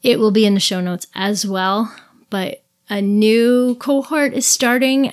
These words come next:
uh, first week of October, and I have a few spaces left, just a couple spaces left. So get in on that. Um, just go visit that page or book a call with me if you have any questions at all.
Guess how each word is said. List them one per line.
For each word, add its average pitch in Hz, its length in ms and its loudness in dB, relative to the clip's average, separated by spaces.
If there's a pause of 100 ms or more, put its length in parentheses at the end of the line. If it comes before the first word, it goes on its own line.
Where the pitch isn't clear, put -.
uh, 196 380 -4
first 196 320 -6
week 226 180 -4
of - 280 -10 (580)
October, 285 640 -2
and 196 200 -2
I 175 100 -4
have 180 280 -6
a 175 60 -10
few 269 440 -4
spaces 262 640 -4
left, 277 380 -8 (800)
just - 220 -16
a 247 60 -8
couple 240 320 -12
spaces 175 460 -10
left. 151 220 -10
So 185 400 0 (420)
get 247 240 -2
in 254 220 0
on 220 220 0
that. 190 460 -2
Um, 180 560 -4 (880)
just 202 240 -2
go 226 120 0
visit 233 300 0
that - 200 -4
page 220 380 0 (100)
or 208 240 0
book 202 300 -12
a 233 80 -2
call 202 260 -4
with 208 160 -6
me 180 140 -4
if 165 80 -10
you 180 100 -6
have 180 200 -8
any 214 280 -2
questions 190 540 -6
at 170 100 -6
all. 220 400 -2